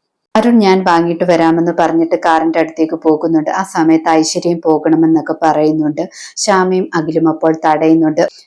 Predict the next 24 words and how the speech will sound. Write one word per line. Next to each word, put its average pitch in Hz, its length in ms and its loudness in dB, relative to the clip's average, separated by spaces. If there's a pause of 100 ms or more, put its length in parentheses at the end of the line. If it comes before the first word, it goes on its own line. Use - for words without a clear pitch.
"പെട്രോളിന്റെ 185 560 2
സ്മെൽ 165 340 -2
അടിച്ചാൽ 160 360 -2
ഛർദ്ദിക്കാനൊക്കെ 160 800 -2
തോന്നും, 160 360 0
അതുകൊണ്ട് 165 340 -2
ഐശ്വര്യ 160 400 0
ഏട്ടത്തി 156 240 -2
ഇവിടെ 160 180 0
നിന്നാൽ 156 420 2
മതി" 156 240 0
എന്നൊക്കെ 160 400 -2
പറയുന്നു. 156 460 -2 (400)
അരുൺ 208 180 0
ഉടനെ 185 360 2
തന്നെ 170 280 0
ശ്രീകുട്ടിയുടെ 170 640 -2
വീട്ടിലേക്ക് 160 540 0
പോവുകയാണ്. 160 720 0 (480)
അതേസമയം 202 580 0
ശ്രീകുട്ടി 180 480 -2
അശ്വതിയുടെ 175 520 -2
മടിയിൽ 170 360 -2
കിടക്കുകയായിരുന്നു. 165 960 0